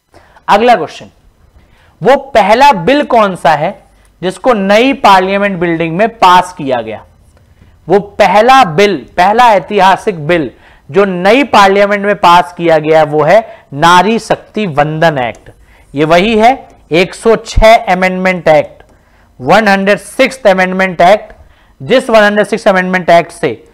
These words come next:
अब इनेबल कर दिया गया है। देखिए, मिला नहीं है, मेरी बात समझिएगा, इनेबल कर दिया गया है कि अब लोकसभा में, विधानसभा में,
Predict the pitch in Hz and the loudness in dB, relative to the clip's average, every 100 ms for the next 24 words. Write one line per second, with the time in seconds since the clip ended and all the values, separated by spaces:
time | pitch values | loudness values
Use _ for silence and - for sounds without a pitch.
0 | _ _ 190 226 233 - 214 226 240 214 | _ _ 0 0 -2 -6 -2 0 0 2
1 | 294 294 277 220 190 185 170 143 135 120 | 2 2 0 0 0 0 2 2 0 -2
2 | 117 _ _ _ _ - 165 277 214 190 | -6 _ _ _ _ -6 -2 -2 -2 0
3 | 214 269 254 233 277 190 - _ - 151 | 2 2 2 -4 -4 -8 -12 _ -8 0
4 | 214 233 240 233 254 208 117 - - _ | 2 2 0 -2 0 -2 -4 -8 -20 _
5 | _ _ _ 185 220 262 277 302 302 277 | _ _ _ -4 0 2 4 4 2 2
6 | 214 185 185 175 160 160 156 196 214 220 | 0 0 2 2 2 2 2 0 -4 -6
7 | 196 220 151 110 - - _ _ 135 147 | 0 0 0 -6 -14 -20 _ _ -6 0
8 | 185 220 - 220 202 214 220 294 277 _ | 2 2 2 0 4 2 2 -4 -10 _
9 | _ _ _ _ - 127 156 147 175 214 | _ _ _ _ -14 -4 -2 2 2 0
10 | 214 226 202 208 220 | 0 0 2 2 0